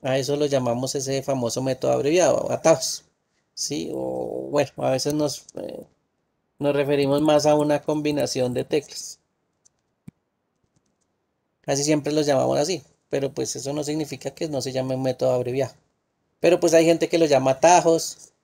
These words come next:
hay otro que lo llama combinación de teclas, ¿no? Y esos nombres, pues a veces uno tiene que familiarizarse con eso. Se vuelve a veces tan común que la gente dice, "¿Cuál es el atajo para hacer esto?". Pero realmente, pues a veces nadie le entiende, entonces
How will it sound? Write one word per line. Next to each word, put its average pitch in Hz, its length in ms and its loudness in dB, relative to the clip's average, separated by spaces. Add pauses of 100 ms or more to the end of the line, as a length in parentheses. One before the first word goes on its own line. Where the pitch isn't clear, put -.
(200)
hay 139 160 0
otro 135 180 -4
que 143 100 -4
lo 143 60 0
llama 127 320 0
combinación 135 560 -2
de 120 100 -4
teclas, 151 840 -2 (160)
¿no? 143 160 -14 (720)
Y 143 140 0
esos 151 200 0
nombres, 143 340 0
pues 143 200 -4
a 135 80 0
veces 123 240 -4
uno 135 160 -8
tiene 139 200 -8
que 135 120 -14
familiarizarse 127 760 -6
con 139 160 -10
eso. - 280 -14 (1600)
Se - 160 0
vuelve 156 260 6
a 170 60 8
veces 170 200 4
tan 175 180 4
común 160 380 2
que 175 120 0
la 143 140 6
gente 139 240 2
dice, 156 400 0 (120)
"¿Cuál 185 180 6
es 202 100 4
el 208 100 6
atajo 175 380 4
para 190 180 4
hacer 160 180 2
esto?". - 240 -4 (920)
Pero 139 260 -2
realmente, 147 480 2
pues - 360 -2
a 131 100 4
veces 127 220 0
nadie 143 280 0
le 147 80 0
entiende, 147 340 2
entonces - 680 -6